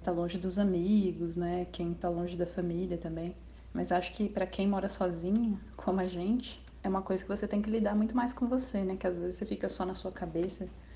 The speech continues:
E aí tem dia que você tá super preocupado, tem dia que você tá, enfim, você tem que aprender a gerenciar as suas emoções, assim. Então,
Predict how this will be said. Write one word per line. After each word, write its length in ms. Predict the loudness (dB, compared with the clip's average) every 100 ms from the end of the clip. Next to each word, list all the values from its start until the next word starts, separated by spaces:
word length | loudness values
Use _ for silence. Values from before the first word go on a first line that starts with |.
| -16 -2
E 100 | 2
aí 120 | 2
tem 140 | 2 0
dia 120 | 0
que 60 |
você 80 | 2
tá 140 | 2 2
super 320 | 0 0 0
preocupado, 960 | 2 0 0 0 2 2 0 -2 -2
tem 180 | -4 -4
dia 160 | -4 -4
que 100 | -6
você 120 | -10
tá, 260 | -4 -4 -4 -12 -18 -18 -18 -12 -4
enfim, 320 | -4 -2 -2
você 120 | 0
tem 120 | 0
que 60 | 0
aprender 400 | 2 4 6 6
a 160 | 4
gerenciar 680 | 4 2 2 0 0 0 0
as 80 | 0
suas 280 | -2 0 2
emoções, 800 | 4 4 2 0 0 2 0 -2
assim. 340 | -4 -4 -6 -6 -14 -16 -14 -16 -10
Então, 1200 | -4 -4 0 0 2 4 4 6 6 6 4 0